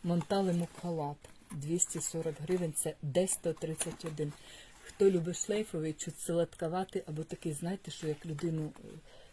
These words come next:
піймали такий запах десь в якомусь торговому центрі, і за нею хочеться йти, йти,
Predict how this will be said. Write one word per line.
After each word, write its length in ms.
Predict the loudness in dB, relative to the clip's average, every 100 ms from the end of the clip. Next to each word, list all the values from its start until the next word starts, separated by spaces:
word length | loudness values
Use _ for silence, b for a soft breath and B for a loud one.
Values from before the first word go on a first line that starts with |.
| 0
піймали 460 | 4 4 4 2
такий 460 | 2 -2 -4 -2 -2
запах 360 | -4 -4 -4 -8
десь 320 | -6 -6 -8
в 0 |
якомусь 320 | -6 -4 -4
торговому 420 | -2 0 0 -2
центрі, 340 | -2 -4 -4 -4
і 80 | -2
за 160 | 2
нею 260 | 2 2 0
хочеться 420 | -2 -2 -2 -2
йти, 420 | -2 -2 0 2
йти, 600 | 4 2 0 -4 -2 -2